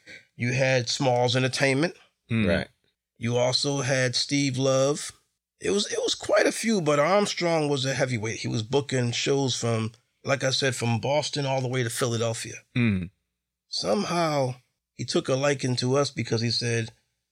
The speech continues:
Speaker 1: "I booked you guys because they wanna hear who's on the tapes."
Speaker 2: Mm.
Speaker 1: They like what they hear, who's on those tapes.
Speaker 2: Right.
Speaker 1: So we would perform and place after place. I mean,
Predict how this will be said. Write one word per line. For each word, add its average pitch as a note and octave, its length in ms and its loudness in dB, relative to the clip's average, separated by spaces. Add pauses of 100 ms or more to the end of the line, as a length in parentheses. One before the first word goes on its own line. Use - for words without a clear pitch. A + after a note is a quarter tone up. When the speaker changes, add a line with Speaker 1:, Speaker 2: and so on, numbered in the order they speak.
(200)
Speaker 1:
"I A2+ 140 0
booked D#3+ 380 0
you C#3+ 200 0
guys A2+ 400 0
because A2+ 640 -2
they C3 180 0
wanna F#3 340 2
hear D3 560 0 (260)
who's D#3+ 160 2
on D3+ 160 2
the B2 80 0
tapes." - 480 -2 (200)
Speaker 2:
Mm. G#2 300 2
Speaker 1:
They C#3 140 2
like B2+ 340 2
what C3+ 200 -2
they C3+ 160 -2
hear, C3+ 260 0
who's B2 240 -2
on B2+ 160 -2
those B2 160 -4
tapes. - 460 -4 (140)
Speaker 2:
Right. E2+ 300 0 (640)
Speaker 1:
So C3 440 0 (600)
we C3+ 120 -2
would D#3 180 2
perform C#3+ 600 0
and G2+ 260 -6 (440)
place C#3 360 -2
after C3+ 300 -2
place. B2+ 400 -2
I A#2 120 -2
mean, A2+ 340 -2